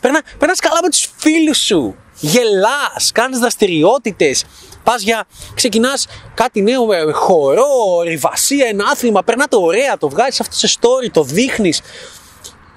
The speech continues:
Ε, ηρεμείς, κάνεις ωραίες συζητήσεις, γουστάρεις με τη ζωή σου, γνωρίζεις νέα κομμενάκια, νέες γυναίκες, παίζεις μπαλίτσα. Α, αυτό και αυτό από μόνο του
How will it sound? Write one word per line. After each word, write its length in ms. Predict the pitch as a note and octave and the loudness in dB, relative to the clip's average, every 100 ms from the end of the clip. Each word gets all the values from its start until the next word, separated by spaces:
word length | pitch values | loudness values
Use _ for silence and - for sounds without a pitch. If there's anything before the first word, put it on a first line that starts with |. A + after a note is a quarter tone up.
| - | -20
Ε, 680 | - - - - - - A#3+ | -8 -6 -6 -8 -12 -4 0
ηρεμείς, 640 | A#3+ A#3 A3+ B3 C#4 - | 0 0 0 0 0 0
κάνεις 260 | - A#3+ - | -2 -2 -2
ωραίες 240 | G#3 A#3+ | -2 -2
συζητήσεις, 840 | - F#3 F3+ - A#3+ C4+ - G3+ C#3 | -4 -4 -6 0 2 2 0 -2 0
γουστάρεις 460 | D3+ - G#3+ A3+ | -2 0 0 0
με 80 | G#3+ | -2
τη 60 | E3+ | 0
ζωή 100 | A#3+ | -2
σου, 120 | A3 | 0
γνωρίζεις 420 | A#3+ C4+ D4 C4 | 0 0 0 0
νέα 180 | C4 C#4+ | 0 0
κομμενάκια, 840 | C4 A#3+ G3+ F#3+ A#3 B3+ A3 F#3+ F3+ | 2 2 2 0 0 0 0 0 -2
νέες 160 | A3+ - | -2 0
γυναίκες, 480 | G#3+ A#3 B3+ A#3+ | 0 0 0 -2
παίζεις 180 | D4 A#3 | 0 0
μπαλίτσα. 320 | A3 A#3 A#3+ | 0 0 -2
Α, 120 | - - - D#4+ - | -4 -2 -2 -2 -2
αυτό 380 | - - C4+ B3+ | -4 0 0 0
και 80 | |
αυτό 160 | G3 A#3+ | 0 2
από 160 | A3+ A3+ | 2 2
μόνο 320 | G3 F#3 E3+ | 2 0 0
του 160 | G3 | 0